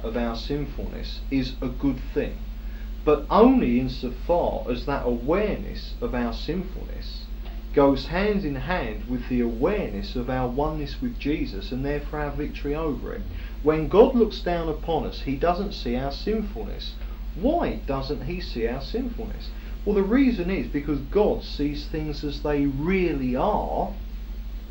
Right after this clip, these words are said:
and if my sin, along with everyone else's, was destroyed and dealt with at the cross by Jesus, well, then God can't see it. Can you see what I mean?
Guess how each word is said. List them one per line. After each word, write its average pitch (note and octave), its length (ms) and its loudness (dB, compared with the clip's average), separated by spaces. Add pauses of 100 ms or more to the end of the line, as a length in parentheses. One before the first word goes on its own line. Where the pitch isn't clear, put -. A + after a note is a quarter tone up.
(400)
and E3+ 120 4
if F3 200 0
my A#3 340 6
sin, B2+ 600 -2
along C#3+ 340 2
with C#3 140 4
everyone C#3+ 480 6
else's, - 680 -4 (580)
was C#3 300 6 (160)
destroyed C3 800 4
and A#2+ 160 0
dealt C#3+ 260 8
with B2 140 0
at C#3 120 -2
the A#2 80 -4
cross B2 320 0
by A#2 260 -2
Jesus, A2+ 520 -2
well, C#3 120 0
then C3+ 180 0
God D3+ 260 2
can't C3 300 0
see C3+ 260 -2
it. - 140 -6 (340)
Can D#3 100 -2
you D3+ 60 -2
see F#3+ 160 4
what G3 140 4
I G3+ 100 4
mean? C4 280 0